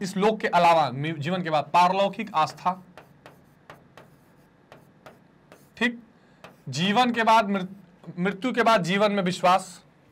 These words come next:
या पुनर्जन्म कह सकते हैं। मृत्यु के बाद जीवन में विश्वास।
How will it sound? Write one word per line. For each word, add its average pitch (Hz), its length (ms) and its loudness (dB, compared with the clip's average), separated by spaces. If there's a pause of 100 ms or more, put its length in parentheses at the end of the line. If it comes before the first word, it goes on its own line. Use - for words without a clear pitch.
(3250)
या 180 120 2
पुनर्जन्म 202 580 0
कह 190 100 -2
सकते 180 280 -8
हैं। 180 220 -10 (680)
मृत्यु 180 440 -6
के 214 160 -2
बाद 180 380 2 (3750)
जीवन 170 420 -4
में 196 180 -2
विश्वास। 160 560 -2